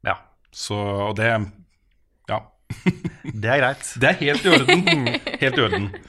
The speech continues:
Speaker 2: Eh, bare et par, eh, nyheter til fra,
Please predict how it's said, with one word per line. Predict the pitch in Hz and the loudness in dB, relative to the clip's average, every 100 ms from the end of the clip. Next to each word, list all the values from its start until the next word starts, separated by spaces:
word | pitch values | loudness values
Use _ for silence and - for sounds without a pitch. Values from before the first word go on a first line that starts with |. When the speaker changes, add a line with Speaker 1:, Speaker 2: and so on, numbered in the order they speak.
| - - - - - | -20 -20 -20 -12 0
Speaker 2:
Eh, | 120 135 135 | 4 6 4
bare | 156 180 | 4 0
et | - | 0
par, | 160 165 | 0 2
eh, | 160 165 | 0 0
nyheter | 147 131 135 | -2 -4 -4
til | 139 135 | -4 -6
fra, | - 120 | -2 2